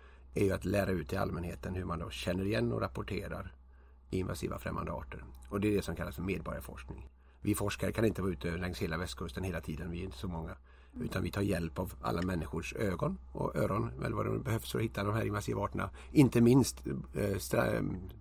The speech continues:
krabbmetande barn då är ju väldigt, väldigt bra medborgarforskare i detta fallet.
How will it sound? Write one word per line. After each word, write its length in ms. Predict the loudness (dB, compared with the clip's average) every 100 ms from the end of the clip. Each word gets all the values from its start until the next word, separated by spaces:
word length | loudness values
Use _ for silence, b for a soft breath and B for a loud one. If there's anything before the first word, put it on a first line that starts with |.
| -18 b b 0
krabbmetande 640 | 6 8 8 4 4 2
barn 300 | 4 4 4
då 120 | 2
är 60 | -2
ju 140 | -2
väldigt, 300 | -2 -2 -2
väldigt 220 | -4 -6 -6
bra 240 | -2 0 0
medborgarforskare 840 | -2 -4 -4 -6 -8 -10 -8 -8
i 40 |
detta 140 | -8 -10
fallet. 280 | -10 -12